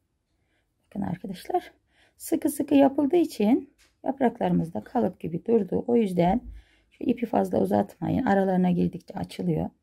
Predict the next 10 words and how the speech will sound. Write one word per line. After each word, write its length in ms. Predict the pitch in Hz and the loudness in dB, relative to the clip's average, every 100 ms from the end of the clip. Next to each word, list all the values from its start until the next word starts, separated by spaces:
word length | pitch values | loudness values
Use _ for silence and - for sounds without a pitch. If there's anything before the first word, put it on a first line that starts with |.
| _ _ _ _ _ _ _ _ _ | _ _ _ _ _ _ _ _ _
Bu 60 | 330 | -4
şekilde 420 | 294 233 - 190 | 4 4 4 -2
hemen 200 | 269 311 | 4 4
şu 140 | 277 339 | 6 4
ipleri 340 | 330 247 185 | 4 0 0
temizleyip 540 | - 311 233 226 226 | 2 2 4 2 0
geliyorum. 400 | 208 151 147 135 _ _ _ _ _ _ _ _ _ _ _ _ _ _ | -4 -6 -6 -8 _ _ _ _ _ _ _ _ _ _ _ _ _ _
Evet 320 | 165 170 - | -4 -4 -4
arkadaşlar 640 | 165 - 180 175 - 180 | -8 -8 -12 -12 -10 -6
bakın. 400 | - 180 262 - | -6 -6 -8 -8